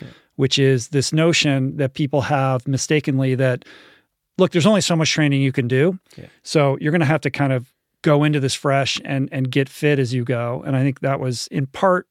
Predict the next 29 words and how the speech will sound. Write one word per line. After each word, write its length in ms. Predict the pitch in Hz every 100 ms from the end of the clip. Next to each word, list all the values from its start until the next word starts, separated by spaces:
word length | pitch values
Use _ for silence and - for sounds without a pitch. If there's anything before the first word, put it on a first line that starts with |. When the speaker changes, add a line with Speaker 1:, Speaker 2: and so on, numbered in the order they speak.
| -
Speaker 2:
some 200 | - 143
of 120 | 135
James's 840 | 113 135 135 131 139 135 120 - - -
mindset 460 | 131 135 160 147
going 240 | 143 135 135
into 140 | 135
Speaker 1:
Yeah. 60 | 127
Speaker 2:
what 120 | 123
he 100 | 160
was 160 | 180 -
doing. 380 | 208 220 220 - - - - - -
And 160 | 143
your 140 | 151 214
point, 480 | - 156 139 135 - _ _
which 180 | 147 135
I 240 | 139 147 - -
agree 320 | 127 170 190
with 300 | 156 135 - -
entirely, 760 | 127 - 202 190 143 131 135
is 380 | 131 131 131 - - - _ _ _
that's 180 | - 147
a 40 |
huge 360 | 135 - 269 196
mistake 520 | 151 - 135 123 120
Speaker 1:
Yeah, 80 | 87 - _ _
Speaker 2:
because 240 | 147 139 123
Speaker 1:
absolutely. 60 |
Speaker 2:
then 240 | 143 180 185
you're 340 | 160 156 147